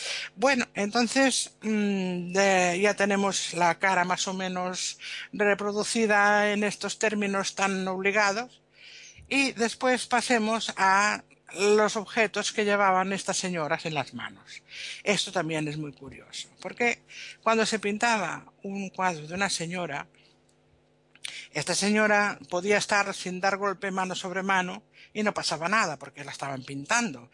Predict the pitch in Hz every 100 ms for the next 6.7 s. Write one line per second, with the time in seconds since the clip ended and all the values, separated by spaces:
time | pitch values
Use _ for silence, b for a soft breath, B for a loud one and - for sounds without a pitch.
0 | B B - 120 127 156 151 147 151 131
1 | 143 139 131 - 151 147 214 220 226 220
2 | 226 B B B 170 160 156 175 165 -
3 | - 143 175 151 151 170 151 - 147 151
4 | - 226 226 226 - B B 214 - 233
5 | 202 190 - 165 - 139 139 135 135 120
6 | - _ - - 233 151 -